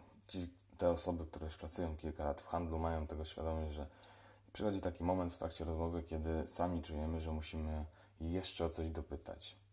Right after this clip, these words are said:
Dla osób, które dopiero zaczynają się wiązać z handlem, czy pracują kilka lat, czasami ten etap jest taki,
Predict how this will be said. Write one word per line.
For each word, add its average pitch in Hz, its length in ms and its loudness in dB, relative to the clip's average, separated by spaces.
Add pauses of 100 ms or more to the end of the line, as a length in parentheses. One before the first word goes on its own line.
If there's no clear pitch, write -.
Dla 73 420 0
osób, - 360 -2
które 73 420 0 (840)
dopiero 85 600 -2
zaczynają 92 420 0
się - 160 0
wiązać 78 320 0
z - 60 -2
handlem, 82 360 0
czy 78 120 -8
pracują 82 400 -2
kilka 87 340 -6
lat, 101 240 0 (440)
czasami 104 340 0
ten 90 180 0
etap 92 300 -2
jest - 200 -6
taki, 82 380 -4